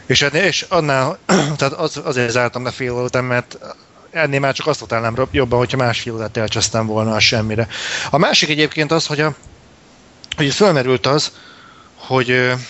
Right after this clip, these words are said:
ugye miről szól a film. Ásatás Egyiptomba, közben kikel egy, ö, őslény valahol a, ö, múzeumban,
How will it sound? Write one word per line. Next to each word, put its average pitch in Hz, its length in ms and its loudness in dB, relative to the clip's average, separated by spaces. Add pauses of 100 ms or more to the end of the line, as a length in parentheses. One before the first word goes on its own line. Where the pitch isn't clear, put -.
ugye 143 180 0
miről 127 320 4
szól 123 240 -2
a 113 60 2
film. 107 460 -2 (440)
Ásatás 123 680 0
Egyiptomba, 123 640 0
közben 131 440 2
kikel 135 380 0
egy, 113 220 0
ö, 110 200 2 (580)
őslény 117 880 2
valahol 104 420 0
a, 95 180 -6 (640)
ö, 98 440 -4 (480)
múzeumban, 131 1040 4